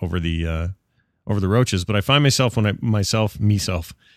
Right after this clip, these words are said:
I find myself when I play the ro-, when I'm playing Zerg, that I don't, <laughs> I don't work, I don't, uh, research up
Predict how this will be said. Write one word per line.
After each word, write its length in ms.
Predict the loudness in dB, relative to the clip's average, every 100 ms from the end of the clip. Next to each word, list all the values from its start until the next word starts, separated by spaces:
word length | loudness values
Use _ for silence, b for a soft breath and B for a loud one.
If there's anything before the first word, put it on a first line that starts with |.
| b
I 120 | -4
find 300 | 0 2 2 2
myself 380 | 4 4 2
when 100 | 2
I 80 | 2
play 220 | 2 2
the 120 | 2 0
ro-, 180 | -2 -2
when 140 | -2
I'm 140 | 0
playing 320 | 0 0 0 2
Zerg, 380 | 2 2 -2 -8 b b b b -4
that 160 | 2
I 120 | 2
don't, 500 | 2 4 4 4 0 -10 _ _ _ _ _
<laughs> 200 | -12 -2
I 200 | 2 2
don't 360 | 2 4 4 4
work, 300 | 4 4 2
I 120 | -2 2
don't, 300 | 2 0 -2
uh, 200 | 0 2
research 400 | 2 2 0 2
up 280 | 2 2